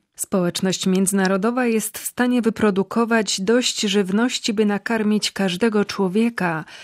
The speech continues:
Wstyd więc, że tylu biednych ludzi nadal cierpi chroniczny głód, powiedział watykański dyplomata. Wskazał, że brak pożywienia to kryzys moralny i humanitarny, zaostrzony jeszcze ludzkimi działaniami,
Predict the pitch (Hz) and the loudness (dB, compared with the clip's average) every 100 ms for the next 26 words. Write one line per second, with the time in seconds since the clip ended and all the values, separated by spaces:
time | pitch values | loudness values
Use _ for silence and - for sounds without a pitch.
0 | - - - - 277 233 226 226 208 180 | -20 -8 -6 -2 0 0 2 2 2 0
1 | 175 175 - 254 247 233 202 196 196 185 | -2 -2 -2 2 4 2 2 2 2 0
2 | 170 196 202 185 190 175 - 190 240 226 | -2 0 0 2 2 0 0 2 2 2
3 | 208 - 190 - 185 - 220 190 170 - | -2 -2 -4 -2 -4 -2 -2 0 -2 -4
4 | 175 185 214 202 - - 175 170 170 165 | -4 -2 0 -2 -4 -8 -6 -4 -4 -4
5 | 190 226 226 170 - 165 165 185 180 180 | -2 -2 -4 -6 -6 -6 -6 -2 0 0
6 | 175 175 170 160 - - - - - - | 0 -2 -2 -6 -14 -20 -18 -14 -8 -6
7 | - 175 175 175 175 170 180 - - 180 | -2 0 0 0 0 0 -2 -2 -4 -2
8 | 180 185 214 233 226 214 - 214 208 202 | 0 2 2 2 2 0 0 2 0 0
9 | 196 196 220 240 240 220 - 208 196 185 | 2 2 2 2 2 2 0 -2 0 0
10 | 180 214 240 247 196 160 156 170 165 - | -2 -2 -2 -2 -2 -4 -2 -2 -2 -4
11 | - - 254 233 208 196 - 190 175 - | -6 -6 -2 -2 -2 -2 -4 -4 -4 -6
12 | - 208 190 180 175 175 196 233 220 202 | -4 0 0 0 0 0 2 2 4 2